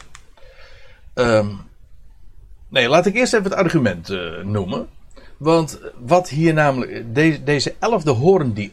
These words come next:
opkomt, die wordt vervolgens beschreven en die gaat die afschuwelijke rol vervullen. En,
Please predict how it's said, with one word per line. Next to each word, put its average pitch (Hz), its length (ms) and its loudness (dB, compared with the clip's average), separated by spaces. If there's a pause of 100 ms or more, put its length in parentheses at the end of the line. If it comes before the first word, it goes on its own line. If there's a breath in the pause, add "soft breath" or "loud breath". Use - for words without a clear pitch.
opkomt, 262 840 0
die 143 220 -6
wordt 151 180 0
vervolgens 117 640 0
beschreven 120 800 -4
en 113 280 -4
die 123 160 -6
gaat 117 240 -2
die 107 180 -10 (260)
afschuwelijke 175 640 -2
rol 123 280 4
vervullen. 117 540 -6 (280 loud breath)
En, 147 320 0